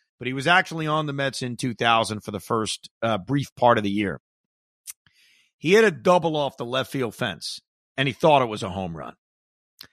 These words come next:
And he did his dance, and he ended up at first base. And he got booed so loudly. Now, think about it. Result was there. Hit the ball off the wall. He did not run.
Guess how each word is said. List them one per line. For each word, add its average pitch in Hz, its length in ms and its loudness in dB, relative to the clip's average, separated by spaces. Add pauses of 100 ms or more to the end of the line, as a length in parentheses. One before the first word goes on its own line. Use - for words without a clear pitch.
(260)
And 123 160 0
he 120 60 0
did 120 160 0
his 139 120 0
dance, 131 680 0 (120)
and 113 100 -2
he 117 120 0
ended 110 200 2
up 110 120 0
at 117 80 -4
first 127 260 0
base. - 420 -2 (600)
And 104 200 -8
he 131 260 -6
got 143 340 4
booed 95 500 -8
so - 580 -2
loudly. 107 680 0
Now, 110 180 -10
think 226 260 -6
about 196 320 2
it. 90 120 -10
Result 98 420 -6
was 101 160 -12
there. 175 340 0
Hit 120 160 -10
the 135 80 -10
ball 151 300 -2
off 156 220 0
the 165 80 4
wall. 196 480 4 (840)
He 202 280 -2
did 170 240 4
not 151 280 2 (460)
run. 123 400 0